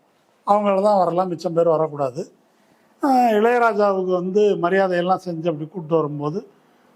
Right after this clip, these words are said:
ஆஹ், ஜீயரோட சேர்ந்து அவரும் உள்ள வந்துட்டாரு.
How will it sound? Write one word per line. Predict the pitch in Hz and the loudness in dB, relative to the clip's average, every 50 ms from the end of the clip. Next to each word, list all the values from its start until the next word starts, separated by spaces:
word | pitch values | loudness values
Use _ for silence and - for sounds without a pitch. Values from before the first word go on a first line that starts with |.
| _ _ | _ _
ஆஹ், | - 339 339 320 285 254 220 202 185 170 160 | 0 0 2 2 2 2 2 2 0 0 0
ஜீயரோட | 180 233 240 233 220 220 220 220 214 | 2 2 2 4 2 2 2 2 0
சேர்ந்து | 214 208 208 208 208 | 0 -2 -2 0 2
அவரும் | 202 185 185 196 208 214 202 180 165 151 139 - - - - _ _ _ _ _ _ _ _ _ _ _ _ | 2 2 2 0 0 0 -2 -2 -2 -4 -6 -12 -18 -20 -20 _ _ _ _ _ _ _ _ _ _ _ _
உள்ள | - 175 180 185 180 | -2 0 2 2 2
வந்துட்டாரு. | 170 156 151 135 - 143 139 127 135 143 135 123 | 2 0 -2 -2 0 -2 0 0 -2 -2 -4 -4